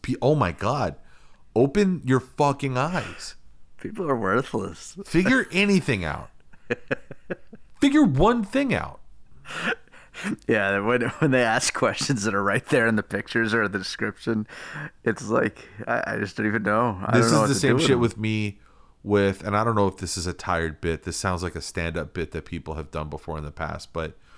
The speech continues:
Speaker 1: anybody who spends more than ten seconds ordering at Chick-fil-A or Starbucks, it's ch-, it's fucking Chick-fil-A and Starbucks. It's always been the same exact fucking thing. The number one at Chick-fil-A has been the number one at Chick-fil-A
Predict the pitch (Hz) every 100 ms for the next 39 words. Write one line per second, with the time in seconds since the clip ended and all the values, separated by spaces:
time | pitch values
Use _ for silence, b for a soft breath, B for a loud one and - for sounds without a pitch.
0 | b b b b - - 131 135 139 131
1 | 113 120 104 - 110 92 92 95 98 101
2 | 95 92 - 98 85 87 85 82 - 92
3 | 85 87 82 78 - b b b b -
4 | 80 - 107 - 92 73 - - - -
5 | 87 - 92 87 71 - - - - -
6 | - - - 135 - - - 165 135 -
7 | 180 160 160 127 160 - 151 135 110 92
8 | - 131 123 92 76 104 104 - 131 -
9 | - 135 139 127 120 110 - 117 107 92
10 | 92 - 107 98 92 101 90 87 - 85
11 | - 85 - 85 76 82 b b b b
12 | 123 127 143 165 160 139 156 - 117 101
13 | 95 101 113 110 110 110 113 107 95 107
14 | - 95 85